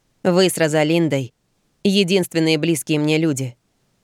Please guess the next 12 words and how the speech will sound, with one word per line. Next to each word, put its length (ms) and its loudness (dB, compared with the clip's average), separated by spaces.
Только 340 2
вас 240 -2
я 140 -2
и 40 -2
считаю 420 0
своей 300 -2
настоящей 580 -2
родней. 460 -4
Так 220 0
что 180 -2
прошу 340 -2
тебя, 340 -4